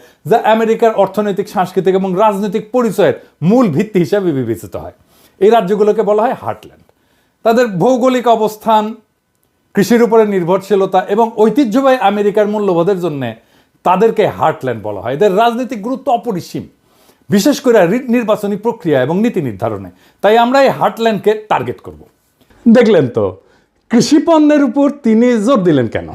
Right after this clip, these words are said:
এটা আমার ওই ভিডিওতে আছে। তারপরেও আমরা আরেকটু বুঝে দেখি। এটা আমরা বুঝতে পারলাম আমেরিকা বাংলাদেশের উপরে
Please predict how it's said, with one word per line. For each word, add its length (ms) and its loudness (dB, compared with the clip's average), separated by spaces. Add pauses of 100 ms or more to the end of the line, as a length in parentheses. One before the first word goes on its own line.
(380)
এটা 260 4
আমার 260 4
ওই 80 2
ভিডিওতে 440 2
আছে। 340 -2 (580)
তারপরেও 680 4
আমরা 240 2
আরেকটু 260 0
বুঝে 240 0
দেখি। 440 -6
এটা 220 2
আমরা 140 4
বুঝতে 300 0
পারলাম 440 2
আমেরিকা 500 2
বাংলাদেশের 680 2
উপরে 460 2